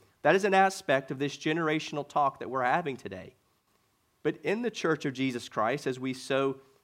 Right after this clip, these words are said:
uh, distinctly see in Titus chapter two,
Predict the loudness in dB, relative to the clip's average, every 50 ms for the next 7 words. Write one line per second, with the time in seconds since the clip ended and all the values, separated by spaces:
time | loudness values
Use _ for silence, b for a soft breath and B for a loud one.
0 | _ _ _ -10 -8 -8 -6 -6 -8 -2 2 4 4 4 2 0 -4 -4 -2 2
1 | 4 6 6 6 4 2 0 2 2 4 4 4 2 -2 -2 0 2 2 2 0
2 | -4 -8 -4 -2 -2 -2 -2 -2 -6 -8